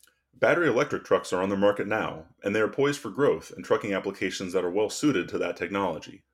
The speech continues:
But early adopters will need to overcome a series of challenges, including higher vehicle costs and multi-year lead times in many cases for depot charging projects. Meanwhile, hydrogen fuel cell technology is gathering significant momentum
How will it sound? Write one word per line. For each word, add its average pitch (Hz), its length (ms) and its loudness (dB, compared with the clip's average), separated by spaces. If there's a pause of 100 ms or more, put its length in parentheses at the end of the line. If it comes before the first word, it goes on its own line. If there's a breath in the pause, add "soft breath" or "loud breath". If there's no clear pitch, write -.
But - 80 4
early 156 280 2
adopters 139 460 0
will 90 140 -6
need 98 140 0
to - 80 -4
overcome 107 480 0
a 82 40 -6
series 143 380 -2
of - 80 -8
challenges, - 680 -6 (360)
including 95 360 0
higher 101 300 2
vehicle 123 320 0
costs 123 600 -4
and 107 200 -4
multi-year 113 500 2
lead 120 260 -2
times 82 340 -10
in 87 80 -8
many 85 200 -6
cases 87 420 -8
for 87 140 -12
depot 95 320 -4
charging 113 380 2
projects. - 540 -14 (360)
Meanwhile, 85 520 -2 (180)
hydrogen 131 520 0
fuel 175 200 2
cell 85 180 6
technology 85 600 -4
is 80 200 -10
gathering 95 380 0
significant 101 540 -6
momentum 92 600 -2